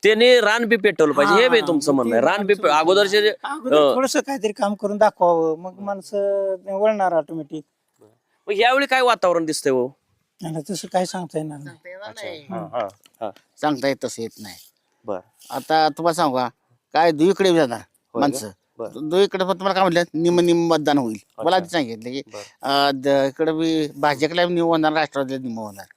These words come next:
Speaker 1: बरं. तुम्हाला काय वाटतं?
Speaker 2: नाही, आता कामं केलीत म्हणल्यानंतर आमदार निवडून येतील असं वाटतंय.
Speaker 1: बरं.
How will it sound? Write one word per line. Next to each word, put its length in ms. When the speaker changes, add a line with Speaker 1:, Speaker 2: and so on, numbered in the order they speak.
Speaker 1:
बरं. 160
तुम्हाला 180
काय 100
वाटतं? 240
Speaker 2:
नाही, 360
आता 200
कामं 360
केलीत 220
म्हणल्यानंतर 440
आमदार 340
निवडून 340
येतील 260
असं 200
वाटतंय. 360
Speaker 1:
बरं. 100